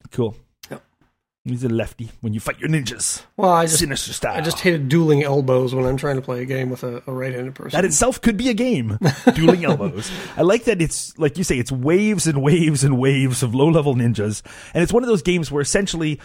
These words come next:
Speaker 1: you're gonna fight a thousand enemies and they're all one-hit kills. So your, your boss people, you gotta fight more. They'll have a life level that you have to beat down, but everything else is just, if you touch them, they die. And it's just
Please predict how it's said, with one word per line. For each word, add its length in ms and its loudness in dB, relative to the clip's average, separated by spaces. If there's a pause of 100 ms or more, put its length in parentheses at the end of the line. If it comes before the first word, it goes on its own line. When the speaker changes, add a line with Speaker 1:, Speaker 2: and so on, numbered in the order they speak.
(200)
Speaker 1:
you're 80 2
gonna 140 2
fight 180 0
a 60 0
thousand 440 2
enemies 560 0
and 80 0
they're 80 4
all 380 2
one-hit 560 -2
kills. 320 -4
So 360 0
your, 300 -4
your 160 0
boss 400 -2
people, 580 -2 (100)
you 120 -2
gotta 160 0
fight 400 -4
more. 260 0
They'll 140 -2
have 220 0
a 40 -2
life 380 -6 (100)
level 340 0
that 100 -2
you 80 -6
have 80 -8
to 180 -4 (260)
beat 180 -8
down, 340 -6 (320)
but 180 -4
everything 520 -2
else 340 0
is 180 -2
just, 480 -6
if 200 0
you 160 -4
touch 300 -2
them, 180 0
they 160 0
die. 440 -2 (300)
And 180 -2
it's 220 -2
just 320 -2